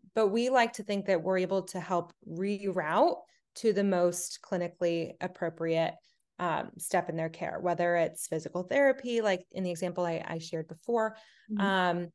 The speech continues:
Speaker 1: but we know that a denial approach, you know, that's, that's not going to save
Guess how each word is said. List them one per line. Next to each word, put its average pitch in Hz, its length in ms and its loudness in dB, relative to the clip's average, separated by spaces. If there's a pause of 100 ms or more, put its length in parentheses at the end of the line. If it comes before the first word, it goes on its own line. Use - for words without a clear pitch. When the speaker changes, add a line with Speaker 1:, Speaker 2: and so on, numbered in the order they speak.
(360)
Speaker 1:
but 208 160 4
we 233 100 2
know 247 160 4
that 247 140 4
a 226 80 2
denial 190 540 0
approach, 180 680 -2 (200)
you 190 100 -6
know, 175 140 0
that's, 190 340 -2 (420)
that's 208 220 0
not 240 260 0
going 202 260 2
to 190 120 -4
save 170 600 0